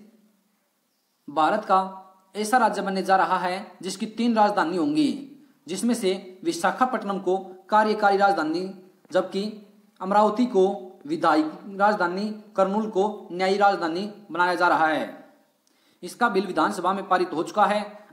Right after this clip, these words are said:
अब इसको विधान परिषद में पारित करना बाकी है।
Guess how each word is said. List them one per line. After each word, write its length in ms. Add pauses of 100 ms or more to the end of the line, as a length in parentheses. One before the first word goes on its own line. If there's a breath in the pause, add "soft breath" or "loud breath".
अब 180
इसको 240
विधान 320
परिषद 300
में 140
पारित 520 (280)
करना 200
बाकी 260
है। 160